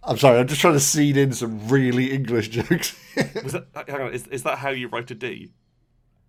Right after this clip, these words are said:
Speaker 1: Yes, it is.
Speaker 2: Top to bottom, round and kick. Yes. Oh, wow.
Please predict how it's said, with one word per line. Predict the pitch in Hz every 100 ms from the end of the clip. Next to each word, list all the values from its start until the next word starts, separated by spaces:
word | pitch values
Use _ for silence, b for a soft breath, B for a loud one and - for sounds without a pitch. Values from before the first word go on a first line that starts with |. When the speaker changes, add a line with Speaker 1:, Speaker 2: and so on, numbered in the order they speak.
| _ _ _ _ _ _ _ _ _ - _
Speaker 1:
Yes, | 131 -
it | 95
is. | 90 - _
Speaker 2:
Top | - - _ _ _
to | -
bottom, | 104 - - _ _
round | 87 85 170
and | - _
kick. | - 370 _
Yes. | 175 202 175 - 175
Oh, | 180 151
wow. | 135 190 156 95